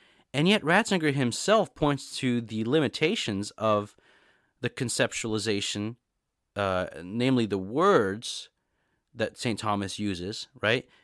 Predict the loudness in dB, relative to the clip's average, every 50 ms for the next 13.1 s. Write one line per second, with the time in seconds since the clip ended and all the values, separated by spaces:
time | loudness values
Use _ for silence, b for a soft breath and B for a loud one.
0 | b b -4 -4 -4 -2 -2 0 2 2 2 0 0 -2 -4 -2 -2 -2 0 0
1 | 0 -2 -4 -6 -6 -6 -6 -8 -10 -12 -12 -12 -14 -18 _ _ _ _ _ _
2 | _ _ _ _ -6 -2 -2 -2 -2 -2 -4 -4 -4 -4 -2 -2 -2 -4 -4 -6
3 | -10 -8 -4 -2 -2 -2 -2 -2 -4 -6 -8 b b b b b b b b b
4 | -4 0 2 2 2 2 2 0 0 0 0 0 0 0 0 0 -2 -4 -6 -6
5 | -6 -6 -6 -6 -10 -8 -6 -6 -4 -4 -4 -4 -6 -6 b b b b b -8
6 | -2 2 4 4 4 2 0 -4 -4 -4 -4 -8 _ _ _ _ _ _ -8 -4
7 | -2 -2 -2 -2 -2 -4 -4 -2 0 2 2 4 4 4 4 2 2 2 2 2
8 | 2 2 2 0 0 0 2 0 0 -2 -2 -2 -4 -2 -2 -2 -2 -2 -2 -6
9 | -10 -12 -8 -2 0 0 0 0 0 -4 -6 -4 -4 -2 -4 -4 -6 -8 -12 _
10 | _ -4 -2 -2 0 0 0 0 0 0 0 -4 _ _ _ -4 -2 0 0 0
11 | -2 -2 -4 -6 -4 -4 -4 -4 -4 -4 -2 0 0 0 0 -2 -4 -6 b b
12 | b b b b b b -8 -6 -4 -2 -2 -2 -4 -4 -2 -2 -2 -2 -2 -2
13 | -4